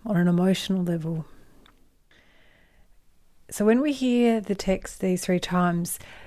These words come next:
it's a bit like tasting food. So the first time you hear it, you're invited just to let yourself savor it, you, um, taste it. So your mind might go on all over different places. "Oh, look at that! Oh, that made, you know, that reminded me of this. Oh, look at that! Interesting, interesting."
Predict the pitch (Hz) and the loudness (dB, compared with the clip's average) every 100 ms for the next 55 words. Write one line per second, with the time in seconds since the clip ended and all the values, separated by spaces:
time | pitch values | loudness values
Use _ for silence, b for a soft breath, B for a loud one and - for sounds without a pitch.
0 | B 190 190 - - _ _ 185 175 247 | B -2 -2 -6 -12 _ _ -4 0 -2
1 | - - 196 190 185 - - - - 170 | -2 -2 0 0 -2 -6 -8 -4 -2 -2
2 | - 175 165 - 175 160 - 180 - - | -2 -4 -4 -2 -2 -2 -4 -4 -4 -2
3 | 247 - 262 233 226 214 208 190 180 - | -2 0 2 4 2 0 0 0 2 0
4 | 170 170 165 180 180 170 202 190 - 180 | 0 2 2 0 0 0 -4 -6 -4 -4
5 | 185 226 - - - 185 - 190 180 - | -2 -4 -4 -20 -4 -2 -2 -2 -4 -8
6 | - - 170 170 185 196 190 - 185 180 | -12 -8 -6 -4 -4 -4 -4 -2 -2 -2
7 | 196 - - 196 175 - - - - 190 | -6 -10 -4 -2 -2 -6 -12 -14 -4 0
8 | 180 175 180 180 180 180 - - 196 202 | 2 4 4 2 0 -2 -4 -4 0 2
9 | 233 254 247 233 226 - 220 - 180 - | 2 0 0 0 -2 -6 -10 -8 -8 -8
10 | - - - b b b b - 220 226 | -14 -14 -16 b b b b -8 -6 -6
11 | 240 240 208 - 262 294 180 240 247 208 | -6 -6 -8 -8 -4 -4 -4 -4 -2 -2
12 | 196 220 208 208 240 220 214 214 226 202 | -2 2 2 2 2 2 2 2 0 -2
13 | 285 285 247 269 262 226 - - 233 226 | -4 -6 -6 -8 -8 -10 -8 -4 -4 -4
14 | - 226 233 - 208 | -8 -6 -6 -8 -18